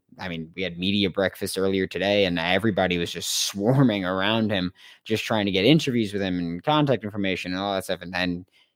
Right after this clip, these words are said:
he, he's just making himself so much money this week. And Zachary Carter's made himself money this week too. It's gonna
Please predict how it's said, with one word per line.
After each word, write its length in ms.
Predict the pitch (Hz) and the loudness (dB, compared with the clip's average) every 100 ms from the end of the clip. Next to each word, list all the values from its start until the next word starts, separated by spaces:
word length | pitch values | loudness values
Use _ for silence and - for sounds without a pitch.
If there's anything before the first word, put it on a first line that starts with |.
| _ | _
he, 220 | - 120 | 0 0
he's 460 | 113 127 120 95 - - | 4 4 4 0 -8 -12
just 220 | 87 101 | -10 -2
making 260 | 95 92 85 | 2 2 0
himself 420 | 85 - - - | -4 -6 -6 -6
so 580 | - - - 98 95 87 | -4 -4 -2 0 0 0
much 380 | 90 87 - | -4 -6 -8
money 440 | 92 90 90 92 87 | -6 -2 0 0 0
this 260 | 82 - | -4 -8
week. 260 | 82 78 - _ - - | -10 -12 -14 _ -16 0
And 260 | 110 98 | 0 2
Zachary 320 | 123 156 151 143 | 4 6 6 4
Carter's 280 | - 170 | 2 2
made 100 | 139 | 2
himself 280 | 123 120 127 | 2 2 2
money 240 | 127 127 131 | 2 4 2
this 160 | 127 | 2
week 180 | 135 123 | 0 0
too. 160 | 175 139 | 4 6
It's 440 | 117 135 139 - | 8 10 8 4
gonna 260 | 202 170 | 4 4